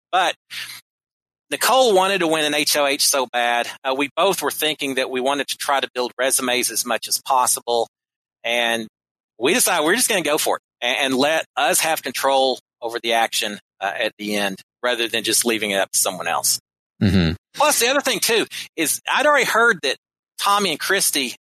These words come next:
Speaker 1: and Mickey and Holly had some kind of an agreement with each other. I didn't know how solid it was or not, but I knew they had talked and potentially had an alliance.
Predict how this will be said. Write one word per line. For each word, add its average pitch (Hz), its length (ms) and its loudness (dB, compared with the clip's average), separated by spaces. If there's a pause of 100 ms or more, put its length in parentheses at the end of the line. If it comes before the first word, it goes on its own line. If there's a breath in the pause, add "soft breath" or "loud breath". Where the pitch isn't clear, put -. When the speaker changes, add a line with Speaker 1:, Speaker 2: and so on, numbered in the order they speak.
(100)
Speaker 1:
and 131 140 -4
Mickey 170 240 -2
and 120 100 -2
Holly 160 340 2
had 135 200 -2
some 160 200 0
kind 147 200 -2
of 117 100 -6
an 117 60 -2
agreement 107 460 -4 (280)
with - 160 -8
each 113 200 -2
other. 90 260 0
I 113 140 2
didn't 160 300 0
know 175 140 2
how 175 140 2
solid 220 460 2
it 127 100 0
was 120 220 2
or 110 40 -4
not, 110 240 -2
but 151 100 -2
I 220 120 2
knew 226 260 2
they 170 140 2
had 131 120 -2
talked 160 360 2
and 120 160 -4
potentially 156 380 -2
had 123 80 0
an 110 80 0
alliance. 123 420 0